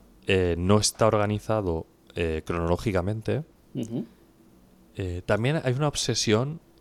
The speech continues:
Speaker 1: am, porque esto se puede hacer, por ejemplo, con la aplicación esta de notas Obsidian,
Speaker 2: Ujú.
Speaker 1: que es, está bastante de moda. La obsesión a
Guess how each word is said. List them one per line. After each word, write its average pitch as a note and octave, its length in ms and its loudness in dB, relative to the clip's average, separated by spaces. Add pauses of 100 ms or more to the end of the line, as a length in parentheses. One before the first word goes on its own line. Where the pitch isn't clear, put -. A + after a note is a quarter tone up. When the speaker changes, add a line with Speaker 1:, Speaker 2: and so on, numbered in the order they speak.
(400)
Speaker 1:
am, D#2+ 560 -6 (680)
porque G#2+ 200 0
esto B2 140 -4
se - 120 -2
puede G#2 140 2
hacer, - 140 -4
por G2 120 0
ejemplo, G2 320 0
con E2+ 320 -2
la E2+ 100 -2
aplicación F2 340 -2
esta G#2 160 -4
de G2 40 0
notas F#2 360 0
Obsidian, A2 580 0 (320)
Speaker 2:
Ujú. G#2+ 180 -12
Speaker 1:
que F#2+ 100 0
es, - 160 -2 (100)
está F2+ 240 -4
bastante F2 320 -2
de E2+ 80 -2
moda. F#2 340 -4 (800)
La G#2+ 160 4
obsesión G#2+ 440 -2
a B2 200 -4